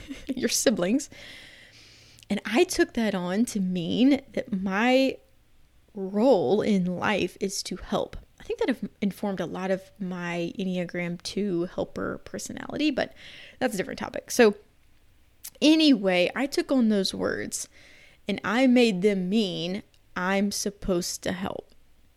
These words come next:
And he probably meant nothing serious by that other than, "Hey, uh, help do the dishes," or something like that. <laughs> But I made them mean that my role in life is to help people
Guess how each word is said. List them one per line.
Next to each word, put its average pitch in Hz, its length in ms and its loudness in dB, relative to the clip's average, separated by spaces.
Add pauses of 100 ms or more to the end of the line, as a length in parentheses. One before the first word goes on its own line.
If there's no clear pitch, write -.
(580)
And 220 80 0
he 302 120 0
probably 427 560 4
meant 208 560 4 (340)
nothing 294 840 -2 (320)
serious 196 680 4
by 208 240 -2
that 165 220 -2
other 202 240 2
than, 185 500 -2 (640)
"Hey, 185 380 -2 (140)
uh, - 340 -4 (640)
help 196 460 -4
do 190 100 0
the - 100 -8
dishes," - 320 -8
or - 60 -8
something - 320 -12
like - 160 -14
that. - 880 4
<laughs> 311 300 -6 (760)
But 285 120 8
I 269 240 4
made 381 260 8
them 226 220 10
mean 214 520 4
that - 120 2
my 220 240 2
role 240 520 6
in 294 140 8
life 254 480 6
is 226 260 0
to 233 180 2
help 240 260 2
people - 400 -2